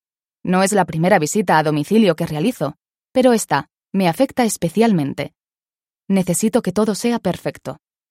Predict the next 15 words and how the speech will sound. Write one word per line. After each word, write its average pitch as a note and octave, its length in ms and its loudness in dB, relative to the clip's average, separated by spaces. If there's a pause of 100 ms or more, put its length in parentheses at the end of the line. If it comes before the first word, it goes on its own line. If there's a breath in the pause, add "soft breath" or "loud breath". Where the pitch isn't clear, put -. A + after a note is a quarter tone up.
(760)
Recuerdo F3+ 500 2
los E3 160 0
ojitos D#3+ 400 -4
tristes F#3 500 -4
y E3 80 -6
temerosos D#3+ 540 -2
de D#3 120 -6
Ava F3 260 2
clavándose E3 580 -2
en D3+ 140 -2
los C#3+ 120 -6
míos, C#3 360 -8 (640)
y E3+ 80 -10
trago F3+ 260 0
saliva, F3 460 0